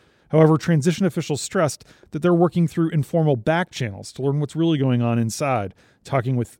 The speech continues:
think tanks, labor and nonprofit groups, and those who previously served at the agencies. Notably, President-elect Biden tapped proponents of stricter Wall Street rules for his agency review teams.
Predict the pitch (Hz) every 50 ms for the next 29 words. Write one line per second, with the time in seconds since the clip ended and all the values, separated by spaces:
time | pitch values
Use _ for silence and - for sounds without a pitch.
0 | _ _ - 165 165 165 131 - 135 123 117 117 - - - - 123 120 131 147
1 | 135 135 135 123 117 117 113 113 110 - - 156 131 - 170 143 139 135 127 -
2 | - - - _ _ _ _ - 147 156 160 151 - 165 - - - 202 196 175
3 | 165 135 - - 120 - - 123 110 101 104 107 - 113 107 107 104 92 107 101
4 | - - 120 120 - - _ _ _ _ _ _ _ _ _ _ _ - - -
5 | 156 165 175 185 151 165 156 143 131 - _ _ _ _ _ _ _ _ _ _
6 | _ _ _ _ _ _ _ _ - - 160 147 139 143 147 143 139 131 110 -
7 | 127 127 135 131 139 123 - - 139 135 - - - - 117 - 147 160 165 165
8 | - 135 127 - - - 185 180 - 196 160 139 123 147 175 185 - - 170 135
9 | 117 110 107 104 104 107 120 - - 143 120 117 117 - - 143 135 123 135 131
10 | - - 127 113 117 110 107 139 156 143 - 117 110 107 110 -